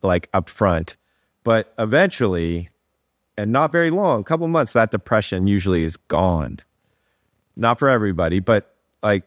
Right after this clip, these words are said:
that emotional fluidity is, is this thing that's most missing in most people in our society, at least in Western American society, also Europe. Yeah, so, so that's, that's the emotion. The nervous system level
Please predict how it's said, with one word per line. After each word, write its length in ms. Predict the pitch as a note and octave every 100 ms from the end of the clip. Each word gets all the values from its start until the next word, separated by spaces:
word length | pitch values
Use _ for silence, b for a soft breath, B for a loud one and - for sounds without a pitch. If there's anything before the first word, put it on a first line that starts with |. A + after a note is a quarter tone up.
| _ -
that 420 | G#2+ A#2+ B2+ -
emotional 520 | A2+ A2+ B2+ - C#3
fluidity 580 | - A#2 A2 G2+ F2 E2+
is, 220 | E2 - _
is 180 | G2 F2
this 220 | F#2 -
thing 180 | G#2+ F#2+
that's 180 | E2
most 280 | G#2 G#2 G2
missing 480 | G2 F#2+ - D#2 D#2
in 180 | D#2+ F2+
most 240 | F2 D#2+
people 260 | - E2+ E2+
in 60 |
our 140 | E2 E2
society, 680 | - D#2+ - D#2+ D2+ D#2 D#2+
at 120 | F2
least 220 | A2 F#2
in 180 | F#2 F2+ -
Western 480 | G2+ F#2 - F#2 E2+
American 480 | E2 E2 D#2 E2+
society, 580 | E2 E2 - D#2+ - E2+ -
also 360 | - F2 E2+ -
Europe. 380 | D#2 D#2 D#2 - _ _ _ _ _ -
Yeah, 240 | G2+ D#2
so, 420 | F#2 C3 A#2+ A2+ -
so 180 | - A#2+
that's, 720 | G#2+ C3+ C3+ C3 - - - -
that's 300 | G#2+ B2+ -
the 80 | C3
emotion. 320 | A#2+ G#2 G2+
The 100 | A2
nervous 340 | C#3+ F#3+ F#3+
system 440 | - A2+ - F#2+ F#2
level 500 | F2 E2+ F2 A2